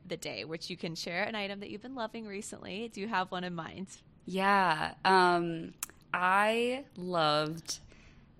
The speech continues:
Speaker 2: the Grub Street diet. So Grub Street is a, an imprint of,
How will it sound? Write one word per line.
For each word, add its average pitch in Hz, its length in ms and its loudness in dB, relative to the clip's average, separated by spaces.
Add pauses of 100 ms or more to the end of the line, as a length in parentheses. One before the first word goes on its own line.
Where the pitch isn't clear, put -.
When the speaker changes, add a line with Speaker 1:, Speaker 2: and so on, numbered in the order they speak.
Speaker 2:
the 175 760 -2
Grub 180 340 2
Street 165 380 2
diet. 147 500 0
So 165 300 8
Grub 190 360 6
Street 165 380 4
is 165 240 4
a, 147 460 2
an 156 100 0
imprint 151 540 0
of, 139 320 0